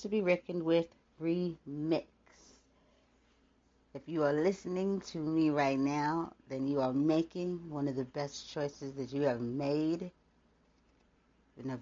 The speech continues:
very long time. <laughs> And you know this. But as you know, I always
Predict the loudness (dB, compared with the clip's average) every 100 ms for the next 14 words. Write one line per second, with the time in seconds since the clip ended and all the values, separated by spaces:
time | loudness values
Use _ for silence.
0 | 0 4 6 4 2 -2 -4 -8 -8 -12
1 | -12 -12 -10 -12 -12 -16 -20 _ -20 -18
2 | -16 -16 -8 -4 -2 -2 0 2 2 -2
3 | -14 -14 -20 -20 -20 -20 _ _ _ _
4 | _ -6 -2 -2 -2 -2 0 0 0 2
5 | 2 2 0 -2